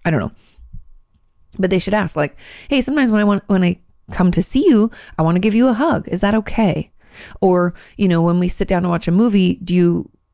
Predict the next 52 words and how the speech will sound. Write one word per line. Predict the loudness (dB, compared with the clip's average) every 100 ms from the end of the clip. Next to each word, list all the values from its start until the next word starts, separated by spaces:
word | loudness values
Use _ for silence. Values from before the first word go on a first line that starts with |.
| -6
want | -4 0
me | 0
right | 0 -2
next | -2 -2 -2
to |
you? | 0
Is | 2
that | 0 -4
too | -2
much? | -2 -2
Would | -4 -6
you |
prefer | -4 -4 -2 -2
I |
was | -2
at | -4
the | -4 -2
other | -2
end | 0 0
of | 0
the |
couch?" | -2 -2 -2 -4 -6
You | -4
know, | -2 -6 -16 _
what | -2 -2 -2 _
are, | -2 2 2 2 0 -4 _ _ _ _ _ _ _ _ _ _ _ _ -2
what | 0 2
are | 0
the |
points | -2 0 0 -2 -8 -16 -12
physical | -2 0 0 -2 -4 -4 -6 -8
that | -2 -2 2
they're | 2 2
okay, | 0 -2 -2
not | -2 -4
okay | -4 -6
with? | -6 -2
And | 0
then | 2
we | 2
can | 0
get | -2
to | 0
emotional | 0 0 -2 -2 -2
intimacy. | -4 -6 -6 -6 -6 -8 _ _ -10
So | -2 0 2 -2
are | -2 0
there | 0
certain | 0 -2
things | 0 0
you | 0
don't | 0 0